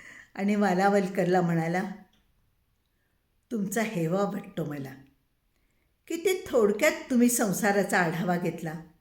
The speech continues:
पण मला तसं काहीच सांगता येत नाही. एवढंच सांगतो की मला ही गीता कधी कळली नाही. तशी ती हसे,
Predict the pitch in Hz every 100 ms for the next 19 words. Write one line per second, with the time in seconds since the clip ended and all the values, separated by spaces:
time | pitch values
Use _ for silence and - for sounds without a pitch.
0 | _ _ _ _ _ _ _ _ _ _
1 | _ _ 320 349 226 202 262 294 277 330
2 | - 175 165 220 - 180 156 165 143 143
3 | 139 135 - _ _ _ _ _ _ _
4 | _ _ _ _ _ 226 233 262 330 -
5 | 262 233 254 240 233 - - _ _ _
6 | _ _ _ 294 269 208 180 220 277 226
7 | 196 190 226 226 226 147 - 214 214 175
8 | 147 147 139 131 - - _ _ _ _
9 | _ _ _ _ _ 277 277 311 320 285
10 | 233 220 247 208 208 -